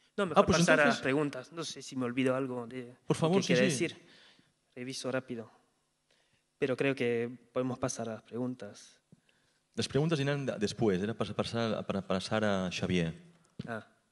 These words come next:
Speaker 1: Eh, sí, puede pasar también que en, eh, que al cabo de dos o tres años de desarrollo,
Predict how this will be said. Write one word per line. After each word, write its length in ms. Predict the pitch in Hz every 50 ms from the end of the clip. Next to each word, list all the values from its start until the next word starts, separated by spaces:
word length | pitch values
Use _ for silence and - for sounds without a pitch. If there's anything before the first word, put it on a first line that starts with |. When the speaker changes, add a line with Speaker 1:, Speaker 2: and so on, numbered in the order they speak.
| _ _ _ _ _ _ _ - _ _ _ _ _ _ _
Speaker 1:
Eh, 640 | - 123 117 117 117 117 117 117 117 117 117 113 117 _ _ _ _ _ _ _ _ _ _ _ _ _ _ _ _ _ _ _ _ - - _ _ _ _ _ _ _ _ _
sí, 260 | - - - 202 196
puede 180 | 160 190 214
pasar 280 | 220 247 220 - 196 -
también 360 | - 170 160 156 160 190 202
que 140 | 202 - 160
en, 240 | 139 143 139 135 - - - - _ _ _ - - _ _ _ _ _ -
eh, 460 | 160 139 139 143 143 147 147 151 139 _ - _ - _ _ _ _ _ _ _ _ _ _ _ _ _ _ - - _ _
que 60 | - 147
al 120 | 143 135
cabo 220 | - 156 160 160
de 320 | 147 131 127 127 123 117 - - - -
dos 220 | 151 147 147 -
o 60 | 156 135
tres 260 | 143 139 131 - 147
años 320 | 135 143 143 131 131 127
de 160 | 123 117 120
desarrollo, 680 | 120 120 113 - - 123 135 143 147 156 160 160 165